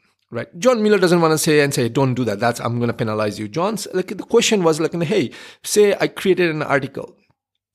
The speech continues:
right? And the same, I created a long form article. It's amazing. It's about, say, moms." And then I realized, you know what, the same article, the way I wrote it, it could be used for sisters as well. So I'm gonna copy the same article and change the,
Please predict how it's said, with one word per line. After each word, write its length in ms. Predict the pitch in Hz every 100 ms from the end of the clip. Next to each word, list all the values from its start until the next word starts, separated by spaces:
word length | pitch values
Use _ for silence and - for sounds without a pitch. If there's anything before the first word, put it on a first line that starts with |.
| _ 127
right? 320 | 120 120 123 131
And 640 | 135 135 139 135 135 - _ _ _
the 80 | 135
same, 400 | - - 170 160 - 135
I 80 |
created 500 | - - - 185 165
a 60 | 135
long 380 | 127 135 147 143
form 260 | 147 139
article. 420 | 131 131 131 131 117
It's 180 | 113 -
amazing. 560 | 127 117 127 139 131 131
It's 180 | 117 - -
about, 300 | 123 123 -
say, 100 | 117
moms." 600 | 113 90 - - - - - - - - -
And 200 | 131 131
then 100 | 208
I 60 | 208
realized, 380 | 156 156 160 151
you 40 |
know 80 | 170
what, 160 | 175
the 60 | 135
same 260 | - 180 160
article, 500 | 143 156 160 143 143
the 140 | 131
way 200 | 127 156
I 60 | 131
wrote 280 | 131 139
it, 100 | 139
it 160 | 135 -
could 140 | 139
be 80 | 127
used 320 | 123 135 131
for 80 | -
sisters 400 | - 220 - 135
as 120 | 127
well. 80 | 127
So 140 | 123 127
I'm 80 |
gonna 140 | 135 143
copy 240 | 139 -
the 100 | 120
same 240 | - 185 170
article 300 | 151 143 127
and 160 | 123
change 720 | - 151 139 143 143 - 127
the, 520 | 117 117 113 113 107